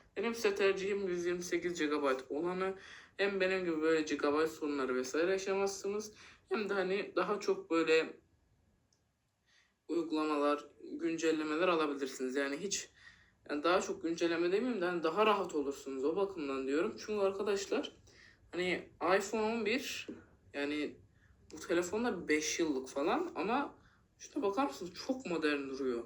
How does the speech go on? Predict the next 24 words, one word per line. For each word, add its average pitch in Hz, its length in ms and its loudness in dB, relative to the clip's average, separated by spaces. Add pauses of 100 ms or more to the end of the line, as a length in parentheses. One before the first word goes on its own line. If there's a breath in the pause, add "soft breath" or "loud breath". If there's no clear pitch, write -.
Hani 160 420 -2 (440 loud breath)
hiç - 280 -6
öyle 202 600 4
şey 165 320 2
değil 160 200 4
yani 127 220 -2
iki - 260 -8
bin, 170 260 0 (720 loud breath)
ne 120 120 -2
bileyim 151 200 0
yani 135 260 0
beş 151 200 2
altı 160 320 2
yıllık 185 340 2
durmuyor 156 400 -2
yani. 123 220 -2
Telefon 170 500 -2
bildiğiniz 170 420 0
şey 175 220 4
gibi 135 200 -6
çok - 360 -2
iyi 156 220 0
durumda 139 400 0
yani. 147 520 0